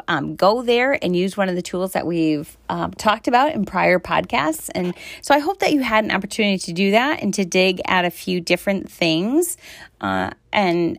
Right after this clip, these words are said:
I want, we want to discuss a little bit of Jeremiah chapter four today and, uh, some things that I'm noticing. But wow, God's been doing some crazy, amazing things with Bible Diggers lately, and my heart is just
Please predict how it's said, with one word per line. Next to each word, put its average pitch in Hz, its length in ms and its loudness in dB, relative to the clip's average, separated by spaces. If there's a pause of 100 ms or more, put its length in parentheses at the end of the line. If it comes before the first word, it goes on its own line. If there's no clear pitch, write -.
I 196 360 2
want, 185 400 0
we 202 140 2
want 190 220 4
to 180 60 2
discuss - 440 -4
a - 20 -6
little 165 180 0
bit 160 140 2
of 165 220 2
Jeremiah 156 440 0
chapter 170 280 -4
four 175 240 0
today 160 560 2
and, 160 180 -4 (460)
uh, - 180 -2
some 180 180 -2
things 185 220 2
that - 140 2
I'm 190 160 2
noticing. 156 580 -2
But 180 300 2 (520)
wow, 240 440 2
God's 240 260 0
been 240 140 2
doing 240 200 4
some 233 160 -4
crazy, 254 380 0
amazing 233 400 0
things 254 400 0
with 269 240 0
Bible 262 260 4
Diggers 262 380 0
lately, 254 560 -2
and 214 220 0
my 214 180 2
heart 220 320 2
is 196 220 -2
just 262 280 -4